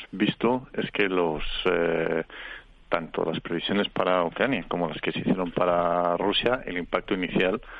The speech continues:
ha sido un poquito mejor del, del, del esperado, eh, pero bueno,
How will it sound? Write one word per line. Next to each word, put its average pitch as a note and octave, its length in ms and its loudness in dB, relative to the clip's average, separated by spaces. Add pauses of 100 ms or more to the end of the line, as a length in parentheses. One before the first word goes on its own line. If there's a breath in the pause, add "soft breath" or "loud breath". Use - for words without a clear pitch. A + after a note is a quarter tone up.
(160 loud breath)
ha F2 80 -4
sido F2 220 2
un F2 160 0
poquito F2 340 0
mejor E2+ 360 -2
del, D#2 680 -2
del, D#2 640 -2
del E2+ 180 0
esperado, G2+ 520 0 (460 loud breath)
eh, E2+ 560 2 (160)
pero E2+ 160 2
bueno, F2+ 240 -2